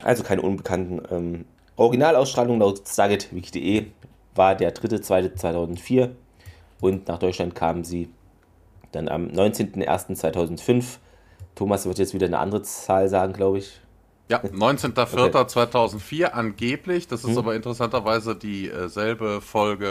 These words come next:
Speaker 2: äh, selbes Datum wie die letzte Folge. Und jetzt lass mich mal gerade gucken. Heroes Part eins. Hey, hier steht sechsundzwanzig. Was ist denn das?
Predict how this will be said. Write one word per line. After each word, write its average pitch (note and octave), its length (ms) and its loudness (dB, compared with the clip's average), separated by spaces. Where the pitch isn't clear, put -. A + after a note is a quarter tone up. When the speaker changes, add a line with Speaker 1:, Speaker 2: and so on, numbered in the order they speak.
Speaker 2:
äh, F#2 220 -4
selbes F#2+ 340 -8
Datum F#2+ 380 -4
wie F#2 80 -10
die F2 140 -12
letzte A#2 380 -8
Folge. E3+ 320 -4
Und A2+ 120 -4
jetzt G#2 180 -6
lass C3 180 -6
mich D3 180 -10
mal A2 120 -4
gerade G2+ 240 -2
gucken. D3+ 420 -10
Heroes B2 500 -4
Part G2+ 360 -2
eins. C3+ 520 -6
Hey, C#2 180 -12
hier G2+ 200 -6
steht A#2 260 -8
sechsundzwanzig. E2+ 760 -12
Was - 160 -16
ist - 180 -18
denn G#3 140 -10
das? - 300 -12